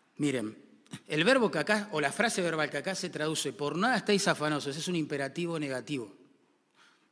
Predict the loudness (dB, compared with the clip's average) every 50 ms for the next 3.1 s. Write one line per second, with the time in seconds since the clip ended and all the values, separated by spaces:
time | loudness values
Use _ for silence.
0 | _ _ _ _ _ _ _ _ _ -10 -6 -2 -2 0 0 0 0 0 0 0
1 | 0 -2 -2 -2 0 0 0 0 2 2 0 0 0 0 -2 -2 0 0 2 2
2 | 2 0 0 0 2 2 2 2 2 0 0 -2 -2 -2 0 0 0 0 0 -4
3 | -6